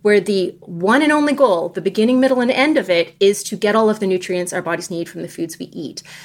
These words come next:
And so what I'm building with Nutrivore, the website, with all of the content I'm creating on social media, with my upcoming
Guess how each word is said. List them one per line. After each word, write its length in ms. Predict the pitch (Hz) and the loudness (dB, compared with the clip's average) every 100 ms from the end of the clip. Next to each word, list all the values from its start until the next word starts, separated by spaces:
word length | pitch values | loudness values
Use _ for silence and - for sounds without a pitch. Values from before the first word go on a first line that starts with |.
| - | -10
And 160 | - 202 | -4 -2
so 80 | 226 | 0
what 100 | 240 | 0
I'm 140 | 226 | 2
building 480 | 262 339 339 311 294 | 2 2 0 0 2
with 300 | 226 220 - | 2 0 -2
Nutrivore, 680 | 196 196 180 180 170 165 - | -4 -4 -2 0 2 2 -2
the 100 | 180 | 0
website, 680 | 277 262 - 240 220 214 - - - 185 | 0 0 2 4 4 2 -6 -18 -10 -8
with 120 | 180 | -4
all 160 | 180 175 | 0 0
of 80 | 180 | 0
the 60 | |
content 360 | - 185 180 180 | -6 -6 -6 -6
I'm 80 | 170 | -6
creating 360 | - 165 165 | -6 -6 -6
on 80 | 165 | -8
social 300 | - 170 202 | -8 -8 -2
media, 540 | 247 277 269 240 214 - | 2 2 4 4 2 2
with 300 | 180 170 - | 0 0 -2
my 220 | 165 160 | -4 -4
upcoming 760 | 165 - - 160 165 165 165 | -6 -8 -10 -6 -6 -6 -8